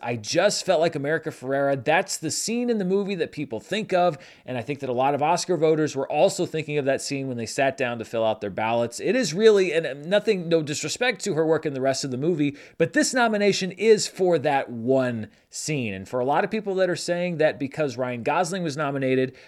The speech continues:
but that Margot Robbie wasn't nominated and Greta Gerwig no-, wasn't nominated, that it's some sort of a disrespect to the message of Barbie, I would also counter that America Ferrera is nominated,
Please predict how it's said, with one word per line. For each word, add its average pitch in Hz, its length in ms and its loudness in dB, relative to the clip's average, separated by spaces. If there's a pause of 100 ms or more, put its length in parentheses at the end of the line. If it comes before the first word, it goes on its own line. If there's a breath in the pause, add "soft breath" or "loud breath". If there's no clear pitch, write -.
(100)
but 113 220 0
that 107 140 -4
Margot 123 280 0
Robbie 156 340 4
wasn't 151 280 2
nominated 143 440 -2
and 113 100 -8
Greta 104 200 -4
Gerwig 147 340 0
no-, 135 280 -4
wasn't 139 280 -2
nominated, 131 560 0 (200 loud breath)
that 147 120 -2
it's 151 140 -6
some 175 160 -2
sort 170 180 -2
of 147 80 -2
a 135 80 0
disrespect 160 760 0
to 156 60 -4
the 127 120 -4
message 127 420 -2
of 107 140 -6
Barbie, 131 420 2
I 139 160 2
would 196 140 4
also 247 320 2
counter 214 400 -2
that 165 100 -2
America 196 320 0
Ferrera 190 500 0
is 269 280 2
nominated, 107 640 -2